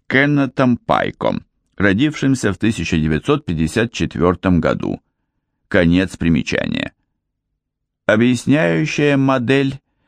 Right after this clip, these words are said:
исходит таким образом из социокультурного окружения,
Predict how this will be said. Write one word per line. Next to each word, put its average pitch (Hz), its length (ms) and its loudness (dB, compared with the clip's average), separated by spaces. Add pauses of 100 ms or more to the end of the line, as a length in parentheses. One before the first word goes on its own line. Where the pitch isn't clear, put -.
(220)
исходит 185 560 0
таким 131 320 2
образом 143 500 0 (120)
из 123 180 0
социокультурного 151 1300 0
окружения, 143 960 -2